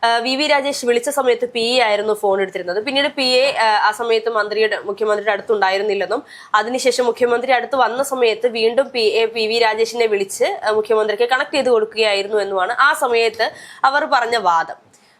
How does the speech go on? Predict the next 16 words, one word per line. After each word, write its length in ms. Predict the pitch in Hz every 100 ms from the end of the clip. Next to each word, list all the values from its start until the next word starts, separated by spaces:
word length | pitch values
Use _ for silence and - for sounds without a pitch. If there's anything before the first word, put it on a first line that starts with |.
| -
പക്ഷേ 200 | 320 392
ഇപ്പോൾ 340 | 381 370 359
വീണ്ടും 500 | 294 269 269 277 294
ഇത്തരത്തിലൊരു 460 | 254 254 233 247 233
വിവാദം 500 | 214 208 208 214 214
ഉയർന്നു 340 | 190 196 196
വന്നിരിക്കുകയാണ്. 680 | 180 175 165 175 175 170 165
വി 180 | 226 240
വി 160 | 247 277
രാജേഷ് 500 | 247 214 226 220 233
മുഖ്യമന്ത്രിയെ 640 | 180 196 226 208 208 202 202
കാണാൻ 320 | 196 180 185
നേരിട്ട് 280 | 180 175 190
ചെന്നുവെന്നും 560 | 185 180 175 165 185 214
പൂർണ്ണ 240 | 220 269
പിന്തുണയോട്, 600 | 269 233 226 247 254 247